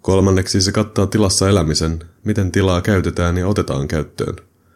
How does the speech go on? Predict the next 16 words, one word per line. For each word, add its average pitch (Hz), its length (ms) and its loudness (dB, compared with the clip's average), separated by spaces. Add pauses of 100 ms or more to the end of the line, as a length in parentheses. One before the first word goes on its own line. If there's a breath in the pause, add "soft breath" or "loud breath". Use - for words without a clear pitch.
(480 soft breath)
Tiloihin 87 440 2
liittyvät 85 360 0
käytännöt 90 540 0
ja 92 80 2
representaatiot 85 840 0
määrittelevät 87 640 -2
tilaan 85 300 0
liittyviä 85 360 -2
odotuksia. - 500 -4 (680 soft breath)
Mitä 113 140 0
tilassa 101 340 0
tapahtuu? 78 600 -4 (240)
Miten 78 300 -2
näemme 78 280 0
tietyn 78 360 -4
tilan? 82 340 -4